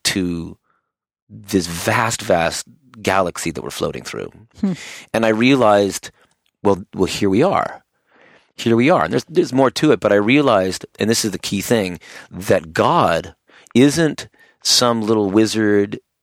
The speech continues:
Speaker 1: on a, on a cloud, right? This, this
Speaker 2: Right.
Speaker 1: construct, kind of what, what Freud would say is this,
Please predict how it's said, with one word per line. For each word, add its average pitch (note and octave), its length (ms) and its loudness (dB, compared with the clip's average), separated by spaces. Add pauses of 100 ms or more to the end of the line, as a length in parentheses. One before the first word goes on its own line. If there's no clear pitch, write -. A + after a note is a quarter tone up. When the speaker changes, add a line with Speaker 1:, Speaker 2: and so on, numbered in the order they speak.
(380)
Speaker 1:
on G2 160 0
a, F2+ 220 -2
on F#2 160 0
a E2 240 -6 (120)
cloud, D#2 640 -2 (800)
right? F#2 340 2
This, F3 440 2
this E3 160 0
Speaker 2:
Right. E3+ 60 -4
Speaker 1:
construct, C3 680 0 (220)
kind G2+ 160 0
of F#2 200 -2
what, G#2+ 240 -2
what G#2+ 200 -2
Freud A2 280 4
would G2+ 120 -4
say G2 280 2
is F#2+ 180 -2
this, - 300 -2